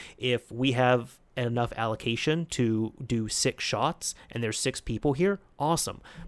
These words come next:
But if we have enough allocation for six shots and only two people come in, you know, we, we don't wanna open up a, a pack of six and waste four of them." And I was like, "You don't have to explain that to me. I totally get it. You all are doing your jobs. That's all good."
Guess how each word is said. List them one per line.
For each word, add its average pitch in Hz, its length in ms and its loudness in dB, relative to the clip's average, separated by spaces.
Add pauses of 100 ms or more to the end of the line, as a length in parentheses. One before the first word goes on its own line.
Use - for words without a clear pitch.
But 135 80 8
if 139 180 8
we 135 220 4
have 135 260 6
enough 127 200 4
allocation 117 500 0
for 110 100 -8
six - 280 -2
shots 139 320 0
and 120 100 -4
only 110 160 -2
two 233 220 2
people 143 260 4
come 123 220 2
in, 117 240 4 (520)
you 143 120 -4
know, 151 120 4
we, 143 200 4
we 131 180 4
don't 165 180 8
wanna 151 220 4
open 135 280 4
up 143 340 2
a, 104 160 -2 (120)
a - 80 -6
pack 135 300 2
of - 80 -4
six - 380 0
and 104 240 -4
waste 135 280 2
four 98 240 -8
of 95 60 -12
them." - 160 -12 (280)
And 123 100 0
I 147 60 8
was 147 100 8
like, 131 120 4
"You 151 120 4
don't 185 140 6
have 147 180 4
to 127 60 2
explain 151 400 -2
that 160 160 0
to 160 60 -6
me. 156 120 0
I 127 120 -2
totally 135 280 2
get 135 160 2
it. 131 100 0
You 123 120 4
all 123 120 10
are 120 80 4
doing 123 200 0
your 113 80 -4
jobs. 123 340 -2
That's 113 200 -2
all 107 160 2
good." 151 340 4